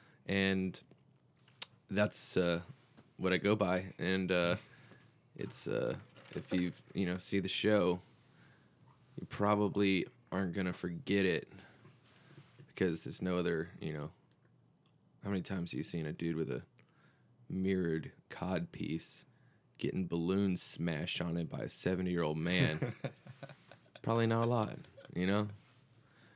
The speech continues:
Speaker 1: I wear, um, I, I, I do, my, my s-, show is kind of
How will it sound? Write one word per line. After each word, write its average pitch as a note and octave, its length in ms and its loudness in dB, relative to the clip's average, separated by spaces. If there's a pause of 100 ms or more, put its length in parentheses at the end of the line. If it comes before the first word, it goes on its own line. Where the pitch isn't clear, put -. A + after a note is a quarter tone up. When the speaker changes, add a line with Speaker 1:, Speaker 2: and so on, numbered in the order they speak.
(180)
Speaker 1:
I G#2 60 4
wear, G#2+ 520 10
um, G2+ 260 4 (960)
I, A2 120 4
I, - 240 0 (140)
I A2 40 2
do, B2+ 360 4
my, A2 160 2
my G2+ 200 2
s-, - 280 -4
show A#2 300 6
is G#2 100 6
kind G#2 200 2
of G2 160 0